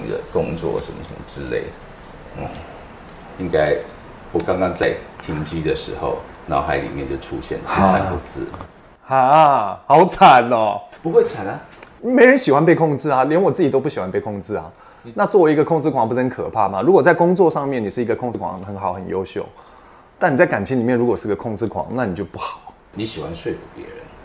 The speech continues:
Speaker 1: 它也是一种控制。
Speaker 2: 但那是在工作上面。
Speaker 1: 对，对，对，对。感情也是一样啊。
Speaker 2: 感情我没办法说服你爱上我啊。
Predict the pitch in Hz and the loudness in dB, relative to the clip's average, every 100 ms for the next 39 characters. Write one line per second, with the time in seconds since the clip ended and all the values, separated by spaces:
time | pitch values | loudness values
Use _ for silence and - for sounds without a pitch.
0 | - - - - - - - 151 143 - | -20 -20 -20 -20 -20 -20 -16 -10 -10 -10
1 | 135 - - - - - - - - - | -14 -18 -20 -18 -20 -20 -20 -20 -20 -20
2 | - - - - - - _ - 254 240 | -20 -20 -20 -20 -20 -20 _ 0 0 2
3 | 226 214 185 175 180 175 135 - 113 104 | -2 -2 0 0 0 0 -2 -4 -6 -8
4 | 101 95 104 92 92 - - - 95 87 | -8 -10 -14 -16 -18 -20 -18 -2 0 0
5 | 95 82 82 110 98 104 - - - - | -4 -6 -6 -8 -8 -10 -10 -14 -14 -16
6 | - - - - _ - - 117 180 190 | -18 -20 -20 -20 _ -12 -6 -2 0 0
7 | 113 127 127 - 120 101 90 90 92 98 | 0 0 0 0 -2 -4 -8 -8 -8 -10
8 | 78 67 - | -14 -16 -18